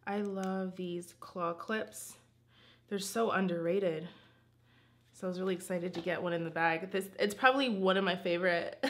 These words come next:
<laughs> items that I got in the bag is the clip. I just love clips. I don't know what that is. Okay, so I'm gonna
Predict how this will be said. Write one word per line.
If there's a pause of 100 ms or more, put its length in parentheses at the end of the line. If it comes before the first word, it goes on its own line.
(240)
<laughs>
items
that
I
got
in
the
bag
is
the
clip. (500)
I
just
love
clips.
I
don't
know
what
that
is. (240)
Okay, (140)
so
I'm
gonna